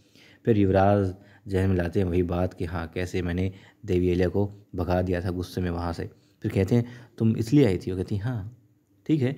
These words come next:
रख देती हूँ।" और युवराज सोच रहे होते हैं, "मैं कितना गंदा हूँ, कितना गलत करता हूँ इसके साथ, ये कितनी अच्छी है।" और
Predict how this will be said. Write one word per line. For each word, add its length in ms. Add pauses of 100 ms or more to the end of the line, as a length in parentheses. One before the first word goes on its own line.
(340)
रख 120
देती 220
हूँ।" 80
और 60
युवराज 300
सोच 220
रहे 160
होते 220
हैं, 60
"मैं 160
कितना 280
गंदा 320
हूँ, 140
कितना 240
गलत 200
करता 280
हूँ 40
इसके 140
साथ, 100
ये 60
कितनी 300
अच्छी 300
है।" 140 (640)
और 380